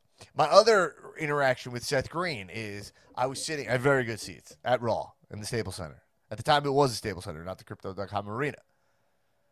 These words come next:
I was in Staples Center. Seth Green had better seats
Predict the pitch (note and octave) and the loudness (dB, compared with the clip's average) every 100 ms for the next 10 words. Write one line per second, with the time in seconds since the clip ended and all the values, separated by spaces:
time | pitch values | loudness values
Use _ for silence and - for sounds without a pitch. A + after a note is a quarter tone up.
0 | _ _ _ _ G#2 B2+ B2 - D#3 B2+ | _ _ _ _ -14 -12 -8 -2 0 -2
1 | G2 - E2+ - _ _ - C#3+ C#3 - | -10 -10 -12 -16 _ _ -8 -4 -4 -4
2 | C3+ C#3+ C3 A#2 G#2+ F#2+ - _ _ _ | -8 -8 -6 -2 -2 -4 -10 _ _ _
3 | _ _ _ _ _ _ _ _ G2+ C#3 | _ _ _ _ _ _ _ _ -2 0
4 | B2+ - - - - - | 0 -6 -10 -14 -16 -16